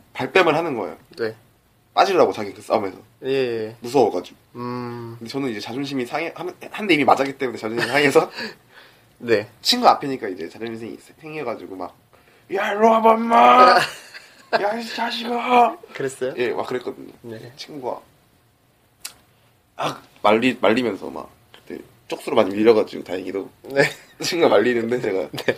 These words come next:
Speaker 1: "아이씨, 어쩔 수 없지." 하면서 터덜터덜 택시 탔거든요.
Speaker 2: 네. 피본 경험은 아니잖아요.
Speaker 1: 자존심을 지켰습니다.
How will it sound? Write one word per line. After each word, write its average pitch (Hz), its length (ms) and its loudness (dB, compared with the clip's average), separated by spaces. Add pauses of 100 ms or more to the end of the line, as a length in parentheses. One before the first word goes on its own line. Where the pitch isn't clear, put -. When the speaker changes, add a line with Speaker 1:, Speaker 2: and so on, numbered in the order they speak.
(220)
Speaker 1:
"아이씨, - 600 -8
어쩔 - 160 -8
수 - 180 -10
없지." 156 160 -4
하면서 127 240 0
터덜터덜 139 520 2 (720)
택시 - 220 -14
탔거든요. 139 480 -6
Speaker 2:
네. 110 260 -10 (140)
피본 247 260 6
경험은 247 280 6
아니잖아요. 117 420 2 (1900)
Speaker 1:
자존심을 156 420 -4
지켰습니다. 95 520 -6